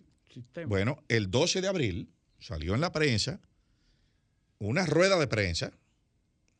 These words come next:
Speaker 2: eh, o un, un comunicado, donde estaba la doctora Milagro Ortiz Bosch, directora de Ética, eh, eh, Integridad Gubernamental,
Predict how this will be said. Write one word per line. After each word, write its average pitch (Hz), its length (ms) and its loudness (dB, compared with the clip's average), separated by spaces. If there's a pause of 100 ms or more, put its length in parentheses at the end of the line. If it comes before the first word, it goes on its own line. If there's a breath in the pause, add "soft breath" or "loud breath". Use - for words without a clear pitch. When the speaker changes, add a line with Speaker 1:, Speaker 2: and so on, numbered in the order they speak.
(260)
Speaker 2:
eh, 107 160 0
o 101 100 -2
un, 113 140 2
un 156 200 -2
comunicado, 165 680 -2 (1120)
donde 98 200 0
estaba 135 280 2
la 92 80 2
doctora 120 360 0
Milagro 113 300 0
Ortiz 110 160 -4
Bosch, 87 300 -6 (280)
directora 101 400 0
de 98 160 4
Ética, 90 440 -2 (240)
eh, 78 380 -8
eh, 76 280 -8
Integridad 85 440 -4
Gubernamental, 82 580 -6